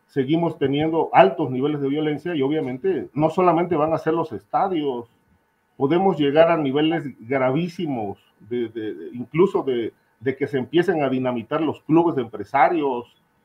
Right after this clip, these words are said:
que empiece a haber problemas de, de, de derribamiento de aeronaves privadas o pu-, o comerciales. Podemos llegar, o sea, esto puede escalar altísimo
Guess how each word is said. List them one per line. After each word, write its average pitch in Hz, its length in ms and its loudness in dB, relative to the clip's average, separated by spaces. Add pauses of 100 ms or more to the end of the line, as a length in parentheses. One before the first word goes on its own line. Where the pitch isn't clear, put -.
que 139 80 0
empiece 170 340 2
a 151 60 6
haber 160 320 4
problemas 143 720 2
de, 120 140 -2
de, 113 280 -4
de 113 320 -2
derribamiento 135 880 0
de 123 160 0
aeronaves 123 640 0
privadas 131 720 4
o 110 60 -4
pu-, - 300 0
o - 280 -6
comerciales. 127 880 0 (480)
Podemos 208 400 2
llegar, 185 300 6
o 160 60 0
sea, 175 200 2
esto - 220 -4
puede 202 220 6
escalar 170 440 6
altísimo 170 800 0